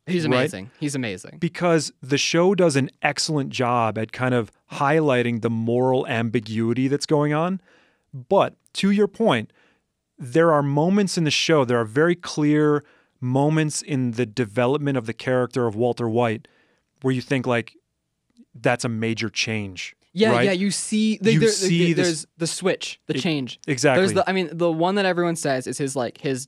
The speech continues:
Speaker 1: drug maker name is Heisenberg. And, like, there's a scene where they're like, you see Walter White go from Walter White to Heisenberg, and it's when, there's, there's a scene where he's lying in his basement in, like, a pile of money, and everyone's like, "That's the moment."
Speaker 2: See, and I even went earlier than that,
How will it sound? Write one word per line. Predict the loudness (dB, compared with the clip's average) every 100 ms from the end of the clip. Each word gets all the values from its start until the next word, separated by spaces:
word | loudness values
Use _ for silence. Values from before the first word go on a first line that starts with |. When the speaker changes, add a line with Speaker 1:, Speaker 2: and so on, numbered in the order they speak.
| _
Speaker 1:
drug | -6 -4 -4 -6 -18 -20 -8
maker | -6 -6 -8 -8
name | -8 -6 -8
is | -8
Heisenberg. | -6 -6 -6 -10 -12 -12 _ _ _ _ _
And, | -2 -2 -2
like, | -4 -2
there's | -2 -2
a | -2
scene | -2 0
where | -2
they're | -2
like, | -2 -4
you | -6
see | -2 0
Walter | 0 -2 -2
White | -4 -4 -4
go | -6
from | -4 -8 -6
Walter | -8 -8 -6
White | -8 -8
to | -12
Heisenberg, | -6 -6 -6 -8 -8 -8
and | -12
it's | -12
when, | -10 -10 -10 -8
there's, | -8 -2
there's | 0 0
a | 0
scene | 0
where | 0
he's | -2 0
lying | 2 2 2
in | 0
his | -2 -2
basement | -2 -2 -6 -6
in, | -4
like, | -6 -6
a |
pile | -8 -4 -4 -4
of | -6
money, | -8 -8 -10 -14 -20 -20 -20 -20 _ _
and | -4
everyone's | -2 -4 -4
like, | -6 -6
"That's | -4 -4 -6 -16 -20 -20 _ -10
the | -8
moment." | -6 -8 -10 -12 -4
Speaker 2:
See, | -2
and | 0
I | 2
even | 2 2
went | 0
earlier | 0 2 0 -2
than | -2
that, | -4 -4